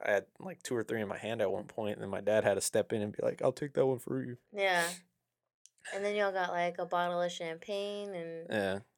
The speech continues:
Speaker 2: you had a bottle there, and you
Speaker 1: And
Speaker 2: were
Speaker 1: a
Speaker 2: getting
Speaker 1: bottle of Tito's.
Speaker 2: bottle of the sh-, uh, drinks at the bar, and it was fucking
Speaker 1: Yeah.
Speaker 2: crazy.
Speaker 1: And I was drinking Maker's forty-six.
Speaker 2: Everyone got shitty.
Speaker 1: Yeah. I got real shitty. I could kick everybody's ass in that building, though.
Speaker 2: <laughs>
Speaker 1: But, um, so yeah, I blocked him,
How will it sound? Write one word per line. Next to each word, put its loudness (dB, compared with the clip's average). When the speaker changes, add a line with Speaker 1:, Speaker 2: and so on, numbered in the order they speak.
Speaker 2:
you -10
had -6
a -8
bottle -2
there, -2
and -6
you -8
Speaker 1:
And -2
Speaker 2:
were 2
Speaker 1:
a -2
Speaker 2:
getting 4
Speaker 1:
bottle 6
of -2
Tito's. 0
Speaker 2:
bottle -4
of -10
the -8
sh-, -16
uh, -6
drinks -16
at -14
the -14
bar, -2
and -18
it -20
was -16
fucking -12
Speaker 1:
Yeah. 2
Speaker 2:
crazy. -12
Speaker 1:
And -10
I -2
was -4
drinking -2
Maker's -4
forty-six. 0
Speaker 2:
Everyone 0
got -8
shitty. -10
Speaker 1:
Yeah. -6
I 0
got 6
real 6
shitty. -2
I 6
could 2
kick 4
everybody's 6
ass 6
in -8
that -6
building, 2
though. -6
Speaker 2:
<laughs> -20
Speaker 1:
But, 12
um, 6
so 4
yeah, 10
I 10
blocked 8
him, 0